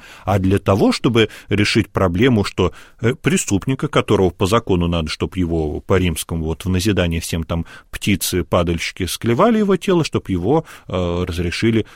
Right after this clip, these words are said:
взять и похоронить. Тоже мы видим, э, по сути, вот Иосиф и Никодим для нас такое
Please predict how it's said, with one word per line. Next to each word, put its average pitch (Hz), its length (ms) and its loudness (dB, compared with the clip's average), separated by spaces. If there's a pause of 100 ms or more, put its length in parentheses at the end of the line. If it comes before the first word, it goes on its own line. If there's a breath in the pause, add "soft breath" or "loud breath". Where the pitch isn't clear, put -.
взять 98 400 -2
и - 20 -8
похоронить. 98 760 -4 (600 loud breath)
Тоже 190 280 4
мы 113 120 6
видим, 175 440 2 (220 loud breath)
э, 98 120 0
по 101 200 -2
сути, - 360 -2
вот 101 280 0
Иосиф 131 460 0
и 110 40 0
Никодим 120 580 0
для 110 160 2
нас 160 340 2 (280 loud breath)
такое 123 580 4